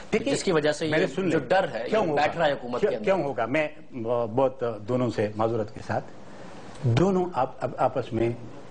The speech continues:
Speaker 1: scoring, अ, कर रहे। खैबर पख्तूनख्वा में ये लोग फंस चुके हैं क्योंकि वहाँ के हालात ऐसे हैं कि नामुमकिन है कि जो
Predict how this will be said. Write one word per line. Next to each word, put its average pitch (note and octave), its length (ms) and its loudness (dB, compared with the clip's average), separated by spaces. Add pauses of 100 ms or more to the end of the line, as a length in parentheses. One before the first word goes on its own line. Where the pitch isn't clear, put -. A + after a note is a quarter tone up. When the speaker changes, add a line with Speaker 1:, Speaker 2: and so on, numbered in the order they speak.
(760)
Speaker 1:
scoring, B2+ 420 2 (240)
अ, A2+ 180 2 (140)
कर G#2 100 2
रहे। F#2+ 200 -4 (1200)
खैबर D3 280 4
पख्तूनख्वा C3 500 -2
में B2+ 180 0 (100)
ये A#2 120 4
लोग A2+ 180 0
फंस - 220 -4
चुके A#2+ 260 0
हैं A#2 160 2
क्योंकि A#2 260 0
वहाँ A2 220 2
के A2 160 0
हालात G#2+ 320 2
ऐसे A2 200 -2
हैं A#2 100 0
कि A2 120 -2
नामुमकिन A2+ 540 2
है G2 220 -6 (400)
कि A#2+ 80 4
जो B2 300 2